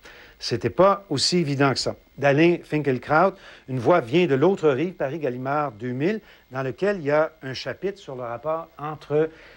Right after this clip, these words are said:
la culture et la barbarie. Alors,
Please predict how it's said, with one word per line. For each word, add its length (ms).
la 340
culture 760
et 360
la 120
barbarie. 540
Alors, 320